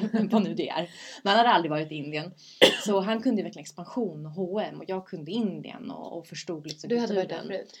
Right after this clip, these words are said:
Speaker 1: Ja, jag har varit i Indien ganska mycket ändå. Eh, så att jag tror att vi behövde varandra där. Eh, och det tror jag är ett av de roligaste projekten jag har gjort.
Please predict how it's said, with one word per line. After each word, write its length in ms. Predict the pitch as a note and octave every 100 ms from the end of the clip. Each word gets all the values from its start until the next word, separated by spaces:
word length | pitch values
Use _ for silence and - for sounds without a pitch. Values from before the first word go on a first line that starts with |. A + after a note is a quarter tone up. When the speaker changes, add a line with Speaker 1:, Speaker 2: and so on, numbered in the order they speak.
| -
Speaker 1:
Ja, 240 | - G#3+ G#3+
jag 120 | A3+
har 100 | A3+
varit 260 | F#3+ - -
i 60 |
Indien 220 | E3+ E3+
ganska 200 | F3+ -
mycket 340 | F#3+ F#3+ - G3+
ändå. 280 | E3+ - - _ _ _ _ _ - -
Eh, 260 | D#3+ D#3 D#3
så 120 | F#3+
att 160 | F#3 - - - _
jag 120 | - F#3+
tror 140 | G3+
att 80 | - F#3
vi 140 | A3+
behövde 400 | G#3+ F#3 E3 E3
varandra 440 | G3 A3+ G3 D3
där. 320 | - G2 F#3+ -
Eh, 320 | E3 D#3+ D#3+
och 80 | F3+
det 80 | G3
tror 120 | G#3+
jag 40 |
är 60 | E3+
ett 60 | E3+
av 140 | E3
de 80 | D#3+
roligaste 380 | F#3 A3+ A3+ -
projekten 440 | D#3 E3+ - E3+
jag 100 | E3
har 280 | - D#3 F#3
gjort. 460 | A3 - - -